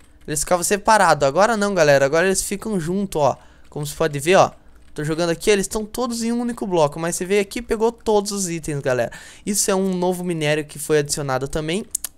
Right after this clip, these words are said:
E é bloco decorativo ou serve pra isso daqui, ó. Opa, vai, pula. Você clica com o botão direito no aldeão e vai aqui, ó.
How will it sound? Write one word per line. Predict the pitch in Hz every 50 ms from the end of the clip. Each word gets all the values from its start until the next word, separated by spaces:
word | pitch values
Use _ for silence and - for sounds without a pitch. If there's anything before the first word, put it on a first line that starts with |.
| - -
E | 175 185 185 185
é | 175
bloco | 160 165 180 190 - 214
decorativo | 185 196 - 208 190 190 190 - - 247 233 233
ou | 220 233
serve | 226 - 208 214 214 -
pra | - 196
isso | 202 196 -
daqui, | - 202 196 - - - 165
ó. | 123 107 - - - - - - - - _ _ _ - -
Opa, | - 139 151 - 170 143
vai, | 120 131 135 151 165 -
pula. | - - - 143 151 165 - - - _ -
Você | - - 170
clica | 160 - 208 233 220 208 180
com | - 185 170
o | 160
botão | 147 147 143 147 151 147 143
direito | 131 139 147 135 151 160 165 - 156
no | 139 135
aldeão | 131 127 127 120 131 139 165 208 190 135 - - - - _ _ - - - _ - _ _ -
e | - 147 147
vai | 139 147 156 165 170 170
aqui, | 170 165 - 143
ó. | 113